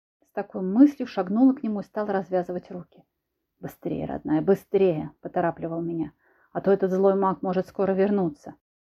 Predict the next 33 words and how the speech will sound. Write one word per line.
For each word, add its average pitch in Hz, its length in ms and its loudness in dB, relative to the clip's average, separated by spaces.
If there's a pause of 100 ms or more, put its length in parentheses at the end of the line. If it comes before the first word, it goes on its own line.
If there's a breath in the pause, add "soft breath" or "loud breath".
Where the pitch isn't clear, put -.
(560)
От - 140 -12
страха 262 460 2
и - 20 -2
ужаса 233 420 2
руки 247 200 -2
стали 233 300 0
трястись, 226 560 2
и 214 40 2
сложный 226 380 2
узел 247 340 6
развязать 226 440 0
почему-то 233 360 -2
не 233 80 4
получалось. 226 720 -2 (400)
«Быстрее, 208 580 4
ну 202 120 2
быстрее 226 580 6
же!» 165 280 -4 (680)
«Ксения, 196 680 2 (100)
ты 202 80 -4
что 277 220 6
делаешь?» 202 640 4 (960)
Филипп 240 260 2
залетел 214 380 4
в 214 60 -6
спальню, 269 420 6
оттолкнул 220 480 4
меня 226 240 2
от 202 100 0
Артура, 277 380 4
который 196 340 0
злобно 208 380 0
прошипел: 180 640 -6